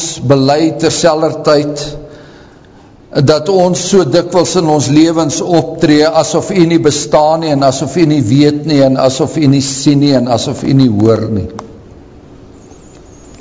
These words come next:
Ons bely dat u in die mense oë maar dikwels is een van die stom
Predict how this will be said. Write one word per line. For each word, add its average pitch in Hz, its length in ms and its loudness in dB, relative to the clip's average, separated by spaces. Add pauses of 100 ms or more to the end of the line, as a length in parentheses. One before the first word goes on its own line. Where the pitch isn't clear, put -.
(340)
Ons 120 240 2
bely 123 520 2
dat 113 260 -2
u 143 160 0 (1500)
in 110 140 2
die 110 60 2
mense 135 520 0
oë 135 540 2 (960)
maar 113 160 2
dikwels 131 520 0
is - 260 0 (1200)
een 156 340 2
van 143 260 0
die 123 120 0
stom 151 460 -2